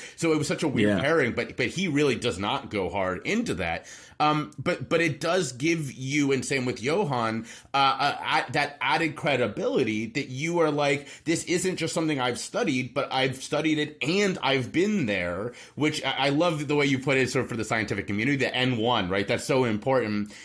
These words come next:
Speaker 1: And, and, and
Speaker 2: Mm-hmm.
Speaker 1: that's sort of where I, I come from when I talk about personal experience.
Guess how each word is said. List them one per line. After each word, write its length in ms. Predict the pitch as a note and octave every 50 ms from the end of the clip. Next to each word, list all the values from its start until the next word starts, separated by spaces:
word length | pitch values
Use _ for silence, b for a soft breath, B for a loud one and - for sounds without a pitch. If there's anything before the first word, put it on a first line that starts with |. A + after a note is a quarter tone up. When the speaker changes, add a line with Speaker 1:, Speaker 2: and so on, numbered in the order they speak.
| B B -
Speaker 1:
And, 140 | D3 D3+ -
and, 240 | C#3+ D3 C#3+ C#3 C#3
and 120 | C#3 C3+
Speaker 2:
Mm-hmm. 100 | C#3 -
Speaker 1:
that's 260 | - D3 D#3+ E3 E3 -
sort 160 | F3+ E3 D3+
of 80 | C#3+
where 120 | C3+ C3+ C3
I, 140 | B2+ B2+ A2
I 180 | G#2+ A#2+ C#3 E3
come 240 | - - D3+ C3 A#2+
from 160 | - A#2+ A2+
when 100 | A2+ A2+
I 60 | A2+
talk 260 | A2+ - A#2+ A#2+ A2+
about 220 | A#2+ A#2+ A2+ G#2+ -
personal 340 | - A2+ G2 - A2 G2 F2+
experience. 640 | F2+ - - - F#3 G3+ G#3+ G3+ E3+ B2+ A#2 G#2+ -